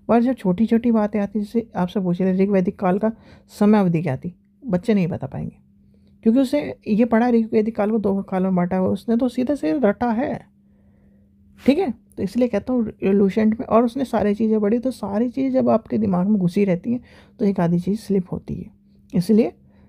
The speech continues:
जो इंपॉर्टेंट चीज़ है उसे याद करो और चीज़ों को छोड़ दो। चलिए,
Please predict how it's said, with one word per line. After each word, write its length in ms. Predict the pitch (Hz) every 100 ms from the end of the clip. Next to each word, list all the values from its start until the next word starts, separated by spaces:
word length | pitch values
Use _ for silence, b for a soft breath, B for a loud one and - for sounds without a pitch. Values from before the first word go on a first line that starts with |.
| b -
जो 140 | 185
इंपॉर्टेंट 560 | 226 214 208 208 240 226
चीज़ 140 | 240
है 60 | 262
उसे 380 | - - 214 208
याद 220 | 190 180
करो 280 | 190 214 - _ -
और 260 | 359 160 156
चीज़ों 320 | - - -
को 140 | - 226
छोड़ 280 | - 151
दो। 160 | - 180 - - B B B B B
चलिए, 280 | - 156 -